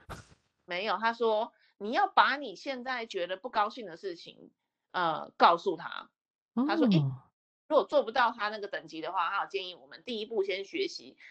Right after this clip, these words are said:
Speaker 2: 把你心里面的那个不高兴的感受，他说不要超过二十四小时哦，不要闷在-，
Speaker 1: 哦。
Speaker 2: 说出来哦。比如说你这样做让我觉得，就又，又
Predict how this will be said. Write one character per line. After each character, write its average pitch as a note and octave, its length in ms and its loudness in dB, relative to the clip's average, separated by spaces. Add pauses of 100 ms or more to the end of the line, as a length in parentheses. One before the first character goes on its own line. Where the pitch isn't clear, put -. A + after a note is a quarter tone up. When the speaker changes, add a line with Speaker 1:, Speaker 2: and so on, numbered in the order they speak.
(140)
Speaker 2:
把 A3+ 200 10
你 A3+ 160 2
心 A#3 240 -2
里 F3+ 100 -4
面 G#3 220 -4
的 F3+ 120 0
那 F3+ 120 -8
个 D#3 240 -6 (100)
不 A#3 80 0
高 G#3+ 180 6
兴 A3+ 140 -6
的 E3+ 60 -4
感 G2 200 -4
受， D3+ 160 -4
他 C4 140 4
说 D4+ 140 4
不 A#3+ 100 -4
要 A#3 220 10
超 A3+ 240 2
过 A#3 180 -2
二 G#3+ 100 0
十 F3+ 60 -4
四 F#3 180 -8
小 D3+ 220 -8
时 D#3 200 -16
哦， D#3 280 -4 (480)
不 - 60 -2
要 G#3 120 8
闷 C4+ 200 2
在-， A3 180 2
Speaker 1:
哦。 D#3+ 340 -6 (520)
Speaker 2:
说 C4 120 4
出 C4+ 160 -4
来 G#3 260 4
哦。 F#3+ 280 0 (360)
比 F#3 100 -8
如 F#3+ 60 -6
说 A#3 180 -4
你 F#3 160 -10
这 A#3 80 -4
样 A3 120 -6
做 A3 220 -2
让 A3+ 180 2
我 E3 140 -8
觉 D#3+ 220 -6
得， F3+ 260 -2
就 B3 200 2
又， A#3 180 2
又 A3+ 200 0